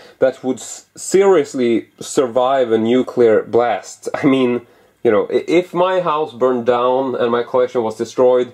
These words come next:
this would be in the ashes, and it would just be dirty. It wouldn't be destroyed. But anyway, now I'm gonna just open it, which is done really easily, and you just simply grab the bottom, you grab the top, and you just twist it.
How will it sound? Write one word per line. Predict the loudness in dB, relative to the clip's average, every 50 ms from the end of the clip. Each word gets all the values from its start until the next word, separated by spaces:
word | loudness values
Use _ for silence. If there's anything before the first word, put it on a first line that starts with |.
| -12 -8
this | -2 0 0 0 0 0
would | 0 2 2 2
be | 2 0 2
in | 2
the | 2 2
ashes, | 2 2 0 -2 -4 -2 -2 -2 -2 -4 -10 -16 -16 -18 _ -6
and | -2 0 0
it | 0 0 -2
would | -6 -2
just | 2 2 2 2 0 -2
be | -2 -2 -2 -2
dirty. | -2 0 2 2 2 2 0 0 0 -2
It | -2 0
wouldn't | 2 2 2 2 0 -2
be | -2 -2
destroyed. | -2 -4 -6 -2 0 2 2 2 0 -2 -6 -6 -4 -2
But | 0 0
anyway, | 2 2 2 2 2 2 2 0 -2 -8 _ _ _ _ _ -2
now | -2 0
I'm | 0 2
gonna | 0 0 2 2
just | 0 0 0 0 0
open | 2 2 2 4 2 2
it, | 2 2 -2 -6 -18 -20 -20 -20 -14 _
which | 0 0 0 0
is | -2 -4 -2
done | 0 0 0 0 -2 -4 -8 -12 _ _ _ 0
really | 2 4 4 4
easily, | 2 0 -2 -2 0 2 2 2 2 0 -4 -8 -20 -20 -20 _ _ _ _ _ _ _ _ _ -4
and | -2 0 0 0 0 -2 -2
you | -2 0
just | 0 0 0 0
simply | 0 -2 -2 0 2 2 2 2 2 0 -4 _ -4
grab | 0 0 2 2 0 -2 -2
the | -2
bottom, | 0 0 0 2 2 0 0 -2 -4 -6
you | -8 -4 0
grab | 0 0 0 0
the | -6 -8
top, | -4 -2 -2 -2 -2 -4 -10 -20 -20 _ -20 _ _ _ _ _ _ _ -6
and | -4 -4
you | -2 -2
just | 0 -2 -2 -2 -6 -6
twist | -2 0 2 2 0 -2 -6
it. | -8 -8 -8 -12 -20